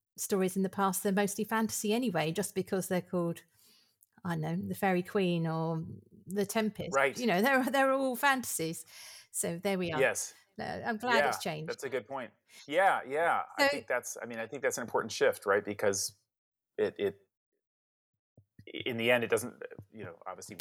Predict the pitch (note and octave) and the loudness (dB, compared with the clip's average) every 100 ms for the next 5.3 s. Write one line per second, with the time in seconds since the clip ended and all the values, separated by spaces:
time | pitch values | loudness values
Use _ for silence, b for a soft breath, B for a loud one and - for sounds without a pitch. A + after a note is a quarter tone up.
0 | - B2 A2 B2+ D3 C3 B2+ A#2+ A2 G#2 | -14 -14 -14 -6 2 4 4 2 0 0
1 | G#2 G2+ A2+ A2+ G#2 A2 G2+ A2+ A#2 A#2+ | 0 -2 -4 -4 -4 -6 -6 -8 -4 0
2 | A#2 G#2+ b b b b - A#2+ C3+ B2 | 0 -2 b b b b -6 0 4 4
3 | G#2+ - _ _ _ _ - - A2 - | 2 -8 _ _ _ _ -10 -8 -4 0
4 | A#2+ - G#2+ G2+ - A2 G#2 G2 G#2 - | -2 0 -4 -6 -12 -10 -8 -8 -10 -12
5 | - G2+ | -16 -14